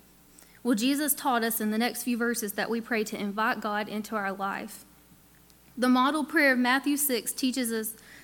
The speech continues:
that not only how we are to pray, but also why we are to pray. And understanding the why of prayer is going to help us understand the potential of our prayers.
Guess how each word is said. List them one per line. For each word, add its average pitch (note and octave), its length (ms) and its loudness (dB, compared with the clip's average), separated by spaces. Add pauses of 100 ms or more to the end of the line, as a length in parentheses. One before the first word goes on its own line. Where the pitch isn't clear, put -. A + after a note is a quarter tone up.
(100)
that B3 160 4
not C4+ 160 8
only C#4 460 4
how C4+ 300 4
we C4+ 100 2
are A#3 120 2
to G#3 80 -4
pray, D4 340 0
but A3+ 140 -2
also A#3+ 360 0
why A3+ 340 0
we A#3+ 160 0
are - 120 -8
to G#3+ 80 -12
pray. G3+ 400 -6 (320)
And A#3 140 2
understanding C#4+ 720 4
the A3+ 60 2
why A#3+ 340 0
of - 160 -8
prayer G#3 360 -6 (220)
is A3 120 -2
going A#3+ 280 2
to A#3 60 0
help B3+ 240 0
us A3+ 100 -4
understand A#3 600 0
the G#3+ 80 -4
potential A3+ 640 -2
of G3 100 -6
our - 100 -6
prayers. - 460 -10